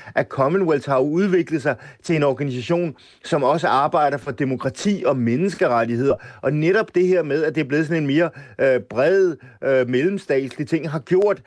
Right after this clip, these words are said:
at lande, som jo ikke har haft nogen som helst relationer til, til England, som for eksempel, øh, Mozambique, øh, som,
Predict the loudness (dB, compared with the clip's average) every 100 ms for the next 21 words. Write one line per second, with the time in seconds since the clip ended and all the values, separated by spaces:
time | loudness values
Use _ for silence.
0 | -10 -4 -2 0 0 2 0 -2 _ _
1 | -4 -2 2 2 2 0 0 -2 0 0
2 | 0 -2 -2 -2 0 0 0 -2 0 -2
3 | -2 -6 -2 0 2 2 0 0 -2 -2
4 | -2 -2 0 0 0 -2 -16 -2 0 2
5 | 4 2 2 0 0 -2 -2 -2 -2 -2
6 | -8 -20 -10 -2 2 2 2 2 0 0
7 | 0 0 -2 -4